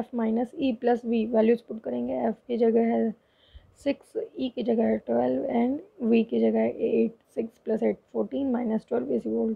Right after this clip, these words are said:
to two। Okay friends, इस तरह से हमने ये verify किया है Euler's के formula को square prism के लिए।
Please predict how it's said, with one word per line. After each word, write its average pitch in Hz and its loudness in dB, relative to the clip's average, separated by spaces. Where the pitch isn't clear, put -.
to 311 -8
two। 220 0
Okay 226 0
friends, 277 -4
इस 233 -2
तरह 233 0
से 226 -6
हमने 226 2
ये 262 0
verify 226 4
किया 254 2
है 262 4
Euler's 233 2
के 240 -10
formula 233 0
को 302 -8
square 220 0
prism 233 0
के 240 4
लिए। 247 2